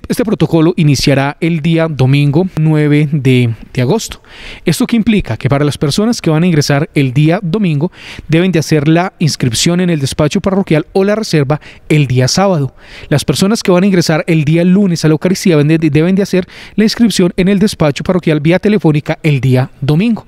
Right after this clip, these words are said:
Así suce-, sucesivamente. ¿Esto para qué? Porque en el despacho parroquial, cuando ustedes llamen a pedir la cita,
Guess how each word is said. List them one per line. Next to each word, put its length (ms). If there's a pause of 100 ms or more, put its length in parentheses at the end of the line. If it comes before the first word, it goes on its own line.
(400)
Así 240
suce-, 400
sucesivamente. 1000 (280)
¿Esto 220
para 180
qué? 160 (460)
Porque 240
en 60
el 100
despacho 340
parroquial, 400
cuando 180
ustedes 240
llamen 240
a 40
pedir 240
la 80
cita, 340